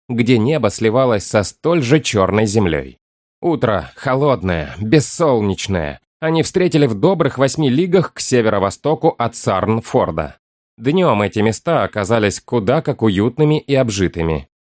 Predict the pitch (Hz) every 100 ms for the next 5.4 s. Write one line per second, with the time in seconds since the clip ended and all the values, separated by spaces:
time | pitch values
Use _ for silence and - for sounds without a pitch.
0 | _ _ - 131 104 131 - 160 110 98
1 | 127 110 117 110 - 135 120 113 165 120
2 | - 78 - 101 123 131 110 160 156 117
3 | 139 131 110 113 107 160 180 143 - 117
4 | 107 107 117 113 101 101 95 - 82 -
5 | 80 - 76